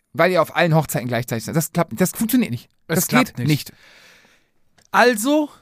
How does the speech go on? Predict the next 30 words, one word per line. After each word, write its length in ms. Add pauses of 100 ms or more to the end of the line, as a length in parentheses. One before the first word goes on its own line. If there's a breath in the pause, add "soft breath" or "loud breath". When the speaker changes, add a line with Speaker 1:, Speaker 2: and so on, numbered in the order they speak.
(1400)
Speaker 2:
s-, 200 (120)
äh, 240
stand 480
Speaker 1:
Lassen 220
wir 60
die 80
Frauen 280
Speaker 2:
du 60
Speaker 1:
zu 120
Hause 260
und 140
die 80
Hunde. 500
Speaker 2:
<laughs> 60
und 160
die 120
Hunde. 300 (460 loud breath)
Und, 380
äh, 240 (420 soft breath)
pauschal, 640 (680)
nix 380
machen 340
ist 200
deine 220
Devise. 300
Ich 180
war 140
ja 160
mal, 920
äh, 40